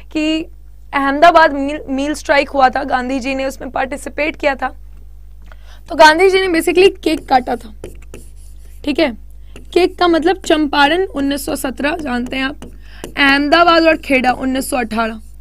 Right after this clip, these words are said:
तो इसको आप याद रखिएगा। और ये जो अहमदाबाद है, यही अहमदाबाद मील ओनर्स के विरुद्ध गांधी जी ने हंगर स्ट्राइक भी किया था। ओके, एस एंड पी ग्लोबल रेटिंग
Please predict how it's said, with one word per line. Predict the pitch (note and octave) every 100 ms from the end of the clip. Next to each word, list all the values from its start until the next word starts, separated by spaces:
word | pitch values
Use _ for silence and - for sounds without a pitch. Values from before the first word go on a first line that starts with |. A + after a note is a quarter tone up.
| - - - -
तो | -
इसको | C#4 C#4 D4
आप | D4
याद | C#4+ C#4+ D4+
रखिएगा। | E4 E4+ E4 D#4+
और | - C#4
ये | C#4 D4
जो | D4+
अहमदाबाद | - B3+ C4 D4+ E4 C#4 B3
है, | B3+ E4 - - -
यही | A#3+ C#4 D4+
अहमदाबाद | F4+ C#4 C4+ C4+ D#4 C4+ C#4 C#4+
मील | B3+ C#4 E4 D#4+
ओनर्स | B3+ B3+ C4+ D4 -
के | C4+
विरुद्ध | A#3+ C4+ A3 - - - - -
गांधी | B3+ C4 C4+ D4
जी | B3+
ने | B3 D#4 - - - - - -
हंगर | - D#4+ F4+ F#4
स्ट्राइक | - - B3+ A#3+
भी | B3
किया | B3 - -
था। | - - - - -
ओके, | - - - - - - - - -
एस | F4 E4 -
एंड | C#4 C#4
पी | C#4 C#4+ B3
ग्लोबल | G3+ B3 B3 A3 C#4
रेटिंग | A#3+ A#3 B3+ A3+